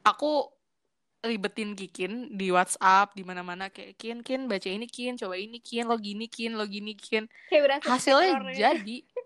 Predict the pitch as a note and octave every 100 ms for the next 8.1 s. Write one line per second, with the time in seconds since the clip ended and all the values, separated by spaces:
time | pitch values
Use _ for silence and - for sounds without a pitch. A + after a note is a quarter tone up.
0 | _ _ - D4 D4 D#4+ - _ B3 E4+
1 | G#4 A4 F#4+ C4+ B3 B3 A#3+ C4 G4+ C4
2 | G#3 G3+ G#3+ G#3+ G3+ G3 G3+ G3 B3+ B3+
3 | - C#4 F4 F#4 F#4 C#4 G#3 A3+ A3 A3+
4 | G#3 G3+ G3+ A#3 B3 A#3 A#3+ C4+ B3+ B3+
5 | B3+ A#3+ C4+ B3+ A3 G3 G3+ G#3+ F#3+ F3+
6 | G#3 G#3+ A3+ A3+ G#3+ G3 F3+ F#3 F#3 G#3+
7 | G3+ F3+ E3 E3 F#3 - A3 G#3+ G#3+ G3
8 | F3+